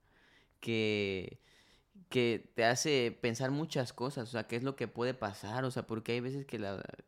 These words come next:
te-, tu contrincante, o sea, nada más de verlo te genera un impacto, o sea, si lo ves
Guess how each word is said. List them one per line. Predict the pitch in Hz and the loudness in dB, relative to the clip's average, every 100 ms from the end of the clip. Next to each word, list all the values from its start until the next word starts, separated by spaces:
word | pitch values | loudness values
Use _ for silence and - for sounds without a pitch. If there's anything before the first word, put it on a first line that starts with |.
| - | -12
te-, | - | -10
tu | - 104 | -8 -6
contrincante, | 107 107 107 104 107 127 147 | -4 -4 -2 -2 0 0 -2
o | |
sea, | 131 | -2
nada | 131 139 | -2 -2
más | 143 139 | -2 0
de | 139 | 0
verlo | 127 135 151 | 0 0 -4
te | 139 117 | -4 -4
genera | 113 110 120 | -2 0 0
un | 135 131 | 0 0
impacto, | 123 - 127 - - | -2 -4 -8 -8 -8
o | 107 | -8
sea, | 113 | -8
si | - 107 | -6 -4
lo | 107 | -2
ves | 110 123 | -2 -4